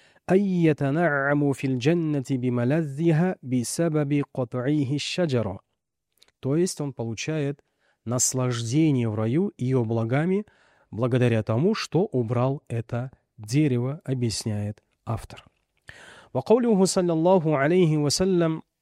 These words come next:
«مر رجل بغصن شجرة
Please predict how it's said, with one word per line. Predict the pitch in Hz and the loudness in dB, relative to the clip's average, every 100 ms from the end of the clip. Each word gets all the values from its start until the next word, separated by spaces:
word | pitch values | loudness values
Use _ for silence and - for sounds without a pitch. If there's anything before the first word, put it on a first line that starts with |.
| _ _ _ _ _ _ | _ _ _ _ _ _
«مر | 117 113 165 151 151 127 | -4 2 2 4 2 2
رجل | 170 147 151 143 127 | 0 2 0 2 0
بغصن | 117 117 165 - - 127 | 0 -2 -2 -4 -4 -4
شجرة | - 151 131 127 147 | -4 -4 -2 -2 -2